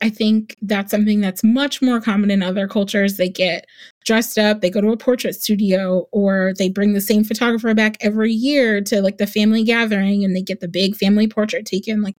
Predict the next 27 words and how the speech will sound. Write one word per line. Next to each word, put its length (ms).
we 80
don't 140
really 240
do 200
that 160
that 160
much. 220
I 20
feel 140
like 100
that 120
culturally, 460
that's 200
not 140
really 220
a 100
thing 420
for 160
us. 360
And 100
I 60
think 200
that's 200
part 260
of 120
why, 540
like, 380